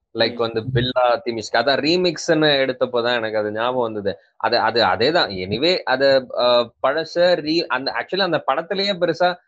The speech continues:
Speaker 1: அ, நம்பிக்கை வைக்கலன்னு அந்த படத்துடைய டைரக்டர் வந்து இன்டர்வியூல சொல்லிட்டு இருந்தாரு. "என்ன இப்படி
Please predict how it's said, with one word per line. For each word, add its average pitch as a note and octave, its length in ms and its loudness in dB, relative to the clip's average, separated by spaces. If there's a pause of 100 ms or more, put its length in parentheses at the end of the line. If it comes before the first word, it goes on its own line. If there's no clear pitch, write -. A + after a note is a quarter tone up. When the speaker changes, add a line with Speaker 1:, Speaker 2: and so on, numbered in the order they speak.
(200)
Speaker 1:
அ, C3 100 2
நம்பிக்கை C#3+ 420 0
வைக்கலன்னு C3+ 320 -2
அந்த B2+ 140 -2
படத்துடைய C3+ 320 -2
டைரக்டர் B2+ 440 0
வந்து A#2+ 260 -6 (300)
இன்டர்வியூல C3 400 -4
சொல்லிட்டு A#2 420 -10
இருந்தாரு. G#2 160 -4
"என்ன B2 300 -2
இப்படி G#2+ 360 -8